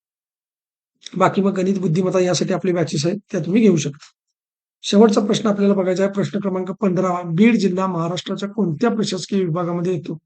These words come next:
ए आहे कोकण, बी आहे पुणे, सी आहे नाशिक आणि डी आहे मराठवाडा. तर याचं योग्य उत्तर आहे पर्याय क्रमांक डी, मराठवाडा.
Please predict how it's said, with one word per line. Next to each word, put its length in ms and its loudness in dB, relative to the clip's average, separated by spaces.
ए 140 4
आहे 200 4
कोकण, 560 0
बी 200 2
आहे 180 4
पुणे, 460 0
सी 260 -2
आहे 180 2
नाशिक 440 -2
आणि 220 -2
डी 80 2
आहे 200 2
मराठवाडा. 560 -2
तर 60 -2
याचं 200 -4
योग्य 260 -2
उत्तर 220 -4
आहे 140 -2
पर्याय 300 -4
क्रमांक 360 -6
डी, 260 -2
मराठवाडा. 500 2